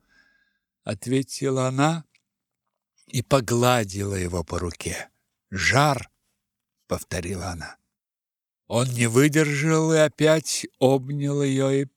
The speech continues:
притянул к себе. Она не сопротивлялась. Он притягивал ее до тех пор, пока она совсем не склонилась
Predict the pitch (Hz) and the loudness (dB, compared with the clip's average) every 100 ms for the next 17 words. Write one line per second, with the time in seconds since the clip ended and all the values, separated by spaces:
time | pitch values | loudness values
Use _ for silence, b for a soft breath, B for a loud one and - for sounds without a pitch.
0 | _ - 127 - - 117 117 113 113 - | _ -6 -6 -6 -2 0 0 -2 -4 -10
1 | - - - 101 98 101 92 - B B | -14 -10 -8 -8 -6 -6 -6 -8 B B
2 | 120 143 151 156 175 165 156 - 143 110 | 0 2 0 -2 -6 -8 -10 -8 -8 -6
3 | 82 - - - - - _ _ b b | -8 -12 -14 -16 -16 -16 _ _ b b
4 | b b b b 131 170 - 147 160 - | b b b b 2 2 0 2 0 2
5 | - 190 190 151 165 170 156 160 156 151 | 4 4 4 0 0 0 0 0 0 0
6 | 156 165 147 - 180 - - 185 170 160 | 2 0 0 2 0 0 0 0 2 -2
7 | 151 - 160 180 175 - 160 160 - - | -2 0 0 2 0 -2 -2 -4 -4 0
8 | 160 143 135 139 - - 113 117 127 160 | 0 0 -2 -2 -4 -2 0 0 0 0
9 | 208 202 185 - | 0 0 -2 -4